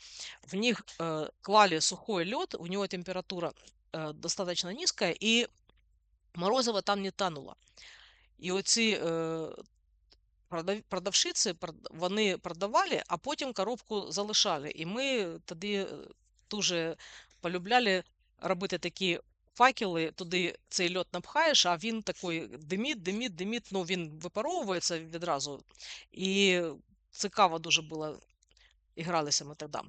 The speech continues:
Ось. Хм. Тобто, якщо є у нас тверда углекислота, це сухий льод, іншими словами, і це мож-, возможна сублімація. А ще, якби у вас була би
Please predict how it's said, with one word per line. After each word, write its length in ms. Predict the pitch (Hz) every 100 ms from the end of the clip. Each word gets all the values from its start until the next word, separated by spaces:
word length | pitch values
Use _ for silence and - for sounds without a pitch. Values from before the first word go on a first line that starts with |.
| - - -
Ось. 300 | 165 - - _ _ _ -
Хм. 100 | 202 - - - -
Тобто, 360 | 190 - 214 -
якщо 320 | 190 226 -
є 160 | 220 214
у 40 |
нас 200 | 185 180
тверда 420 | - 196 175 180 160
углекислота, 760 | 156 156 160 175 165 147 185 - - _ -
це 280 | 196 175
сухий 480 | - 185 - 190 170
льод, 260 | 156 - - _ _ _ _ _ -
іншими 400 | 185 185 190 185
словами, 540 | - 190 196 190 190 -
і 100 | 170
це 380 | - 202 262 277 _ 180
мож-, 240 | 175 175 -
возможна 600 | 170 170 180 196 220 233
сублімація. 720 | - 196 190 190 127 - - - - - - -
А 100 | -
ще, 360 | - 285 349 339 - _ _ _
якби 320 | 180 214 185 180
у 40 |
вас 240 | 190 175
була 280 | 156 175 170
би 280 | 151 160